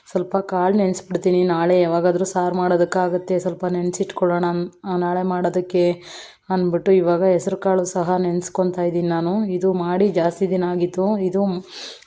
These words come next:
ಯ-, ಮಸಾಲೆ ಗೊಜ್ಜು ಥರ ಮಾಡ್ತೀನಿ ನಾನು ಈ ಹೆಸ್ರು ಕಾಳಲ್ಲಿ. ನಾಳೆ ಮಾಡಿದಾಗ ತೋರಿಸ್ತೀನಿ ನೋಡಿ.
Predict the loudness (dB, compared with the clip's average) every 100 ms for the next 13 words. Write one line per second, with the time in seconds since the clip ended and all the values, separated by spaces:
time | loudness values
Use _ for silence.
0 | -6 -2 0 2 2 6 6 8 6 4
1 | 2 4 4 4 2 2 0 2 2 2
2 | 2 2 2 0 0 4 4 4 4 2
3 | 2 0 0 2 0 2 2 2 2 2
4 | 2 2 -2 0 0 0 0 0 0 -2
5 | -6